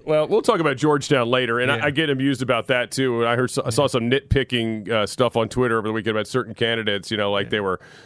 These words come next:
Speaker 1: bum of the month, and I'm like, uh, "Have you guys been watching the program the last, uh,
Speaker 2: Yeah.
Speaker 1: five, six years?" I
Speaker 2: Yeah.
Speaker 1: mean, come on. Come on. Yeah,
Speaker 2: Yeah.
Speaker 1: yeah. It's, it's funny to me when, when, when, uh, fan bases get like that about
Speaker 2: You know what my
Speaker 1: certain
Speaker 2: favorite
Speaker 1: players.
Speaker 2: Bud Grant story is? Uh,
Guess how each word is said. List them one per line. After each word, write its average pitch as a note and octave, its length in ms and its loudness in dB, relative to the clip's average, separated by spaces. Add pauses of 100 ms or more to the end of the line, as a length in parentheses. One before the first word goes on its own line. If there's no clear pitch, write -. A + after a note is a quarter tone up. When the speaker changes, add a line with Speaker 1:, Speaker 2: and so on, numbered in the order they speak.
(140)
Speaker 1:
bum B2+ 320 2
of A#2+ 80 2
the A2 80 0
month, A2 380 -2
and G#2 100 -2
I'm G2+ 100 -4
like, G2 360 -6
uh, G2 240 -2
"Have G#2 100 -6
you A#2 60 -8
guys - 180 -4
been C#3 140 -2
watching G#2+ 400 -2
the C#4 80 0
program D#3 400 0
the G#3 80 -2
last, G3+ 400 -4
uh, C3+ 340 -2
Speaker 2:
Yeah. B2 60 -2
Speaker 1:
five, G#3 180 -2
six - 220 -8
years?" D#4+ 300 -2
I D4 40 -2
Speaker 2:
Yeah. C#4+ 60 -2
Speaker 1:
mean, C#4 80 -4
come - 160 0
on. D#2+ 240 -6 (420)
Come B2 140 -4
on. - 120 -10 (360)
Yeah, C3+ 240 0
Speaker 2:
Yeah. G#2+ 200 -14
Speaker 1:
yeah. G2 160 -6
It's, A#2 160 -10
it's D3+ 220 -6
funny D3+ 280 2
to A#2+ 60 -4
me G#2+ 220 -2
when, G2+ 240 -4
when, G2+ 220 -6 (100)
when, G2+ 240 -6
uh, G2 160 -4
fan A2+ 320 -4
bases G2+ 420 -8
get G2+ 160 -8
like F#2 220 -8
that F2+ 280 -6
about F#2 180 -6
Speaker 2:
You D3+ 40 0
know G#3+ 120 2
what G3 100 -2
my F#3 100 0
Speaker 1:
certain F#3 200 -2
Speaker 2:
favorite D#3 260 -4
Speaker 1:
players. - 20 -8
Speaker 2:
Bud D3 500 -2
Grant C3 400 -6
story A#2+ 440 -6
is? A#2 520 -10 (960)
Uh, A2 340 0